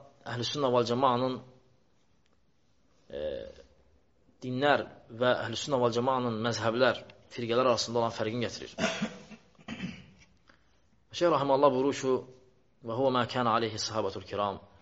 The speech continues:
və əyanu təbi'inə ləhum bi ihsan və ətbəuhum və immətud din."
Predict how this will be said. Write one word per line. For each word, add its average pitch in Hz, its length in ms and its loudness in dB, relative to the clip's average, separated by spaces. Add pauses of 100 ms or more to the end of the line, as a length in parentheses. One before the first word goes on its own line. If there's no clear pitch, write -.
(380)
və 107 120 0 (100)
əyanu 113 400 0
təbi'inə 101 560 -4
ləhum 101 200 -8
bi 95 120 -4
ihsan 104 320 -6
və 85 80 -4
ətbəuhum 110 460 -4 (360)
və 104 140 -2
immətud 110 360 -6
din." 120 280 -2